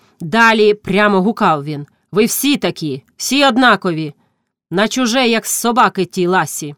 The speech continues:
А кинься я до вас. Адже ж ти перша б мені очі видрала.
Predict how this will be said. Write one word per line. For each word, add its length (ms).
А 160
кинься 500
я 240
до 140
вас. 380
Адже 280
ж 100
ти 120
перша 560
б 80
мені 240
очі 360
видрала. 560